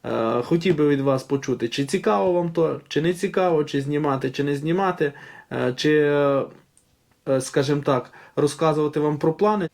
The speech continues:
чи, може, краще вам зразу знімати, е, відоси в полю без ніяких планів, а просто з експромтом вам розказувати, що відбувається. Ну, мені здається, що,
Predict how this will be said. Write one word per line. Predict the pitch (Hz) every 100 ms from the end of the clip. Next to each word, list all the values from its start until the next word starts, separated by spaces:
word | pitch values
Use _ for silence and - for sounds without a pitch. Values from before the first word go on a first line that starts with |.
| -
чи, | - 208
може, | 190 165 170
краще | 180 165 165 170
вам | 156 151
зразу | 156 165 143 135
знімати, | 131 151 156 143 139 143
е, | 127 123 127
відоси | 123 147 151 135 143
в | 135
полю | - 208 165 135
без | 127 135 127 147
ніяких | 147 135 135 123
планів, | - 175 175 147 135 -
а | - 117
просто | - 147 143 131
з | 127
експромтом | - - 151 139 135 127
вам | 131 127
розказувати, | 123 - 156 139 127 131
що | - 127
відбувається. | 135 123 113 92 67 - 123
Ну, | 170
мені | 180 160
здається, | 143 156 147 143
що, | 139 143 135